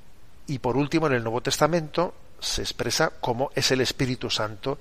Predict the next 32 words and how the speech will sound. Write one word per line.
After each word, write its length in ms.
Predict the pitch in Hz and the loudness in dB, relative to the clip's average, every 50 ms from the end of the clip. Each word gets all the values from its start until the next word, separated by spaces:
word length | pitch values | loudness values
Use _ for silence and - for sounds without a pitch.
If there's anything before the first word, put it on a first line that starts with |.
| - - - - - - - - | -8 -12 -12 -12 -14 -14 -4 0
el 180 | 131 120 113 - | 0 0 0 0
que 120 | - 113 | 0 -2
nos 200 | 110 107 - - | -2 -2 -2 -4
acompaña, 680 | 107 - - 113 104 101 - 127 120 120 110 107 104 104 | -4 -6 -6 -8 -10 -2 2 2 2 4 2 0 -2 -2
¿no? 160 | 123 139 - - - - - - - - - - - | -2 -4 -4 -8 -12 -14 -12 -12 -12 -14 -14 -12 -6
Eh, 140 | - 123 113 | -4 -4 -2
Jesús, 460 | - - - - - 127 - - - - 131 127 - - - - 131 123 117 | -2 -2 -2 -2 -2 -2 -4 -6 -6 -8 -10 -10 -12 -8 -6 -6 -6 -6 -6
Jesús 380 | - - 120 - - 127 - - | -6 -6 -4 -4 -2 0 0 0
anuncia, 500 | 120 127 139 151 135 - - 120 113 110 | 0 0 0 -2 -2 -2 -2 -2 0 0
¿no? 200 | 123 139 143 139 | 0 -2 -2 -4
"Yo 200 | 117 110 123 127 | -4 0 2 2
os 240 | 135 127 - - - - - - - - - - - | 2 2 0 -2 -4 -8 -12 -12 -12 -14 -14 -4 0
le 140 | 127 123 | 0 0
pediré 400 | - - 120 110 107 110 117 127 | 2 2 2 2 2 2 4 4
al 140 | 127 123 117 | 4 4 4
Padre 340 | - 165 160 143 131 117 113 | 4 4 4 4 2 -2 -4
y 120 | 101 98 | -2 -2
os 160 | 107 101 - - | -2 -2 -2 -2
enviará 340 | 120 104 104 98 107 113 127 | -2 -2 0 0 2 4 4
otro 240 | 131 127 - 139 127 | 2 2 2 0 0
paráclito 640 | - - 117 120 143 143 - 123 110 104 - - 113 | 2 2 4 6 6 4 4 2 -4 -4 -4 -6 -6
que 80 | - - | -4 -6
esté 220 | - - - 127 | -4 -2 0 0
siempre 480 | - - 147 143 143 131 131 135 131 - | 2 4 4 2 4 4 2 2 2 2
con 300 | - 135 127 120 120 113 | 2 0 0 0 0 0
vosotros". 580 | 117 104 - - 170 147 - 120 113 - - - - - - | 0 2 4 4 2 2 0 -4 -8 -8 -10 -12 -12 -12 -10
O 20 | - | -2
sea, 140 | - 127 120 | 0 0 2
el 60 | 113 | 2
Espíritu 380 | - - - 139 143 - 147 | 0 0 -2 -2 -2 0 0
Santo 240 | 139 156 151 147 147 | 0 0 0 0 0
estará 340 | 127 - - 135 151 160 - | 0 0 2 4 4 4 2